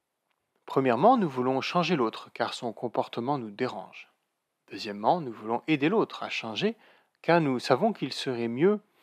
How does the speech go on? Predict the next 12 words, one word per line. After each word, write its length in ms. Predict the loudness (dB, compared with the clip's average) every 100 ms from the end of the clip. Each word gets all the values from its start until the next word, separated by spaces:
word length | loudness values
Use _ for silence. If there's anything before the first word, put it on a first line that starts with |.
| _ _ _
s'il 280 | -6 -6 -2
vit 180 | -2 -2
plus 680 | -4 -4 -4 -4 -6 -10 -10
selon 360 | -4 -2 -2 -2
les 140 | -4
critères 380 | -4 -8 -2 -2
bibliques 520 | -2 -8 -8 -8 -14 _
que 100 | -10
nous 240 | -8 -8
avons 180 | -8 -10
pu 220 | -10 -6
identifier. 580 | -4 -6 -8 -18 -18 -18